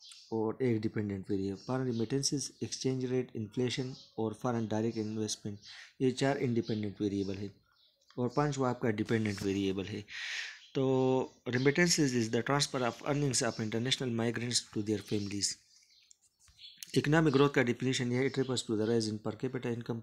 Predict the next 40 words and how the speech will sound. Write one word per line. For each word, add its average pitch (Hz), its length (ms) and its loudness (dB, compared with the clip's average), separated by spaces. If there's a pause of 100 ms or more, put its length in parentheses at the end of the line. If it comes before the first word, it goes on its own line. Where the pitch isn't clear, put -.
production 107 340 -4
and 110 360 -6
national 113 260 -6
income 110 300 -6
over 104 200 -2
time। 101 160 -6 (1000)
एक्सचेंज 147 380 2
रेट 143 160 4
का 127 140 0
डेफिनेशन 120 440 0
है, 113 160 -2
the 110 80 0
price 123 300 0
of 110 60 -2 (120)
one 120 200 -4
currency 110 300 -4
in 104 180 -4
terms 110 220 -2
of 104 120 -4 (200)
other 117 120 -2
foreign 110 360 -4
currency 104 380 -4 (100)
is - 120 -2
called 107 240 -4 (200)
foreign 107 520 -4
exchange 98 360 -4
rate। 98 280 -6 (920)
इस 135 120 -2
तरह 156 140 4
इन्फ्लेशन, 135 600 2 (100)
महंगाई, 117 580 2
the 92 120 0
rate 131 260 2
at 117 140 0 (100)
which 127 200 0
general 120 320 0
level 120 200 2
of 107 140 0
prices 110 320 0
of 101 100 -2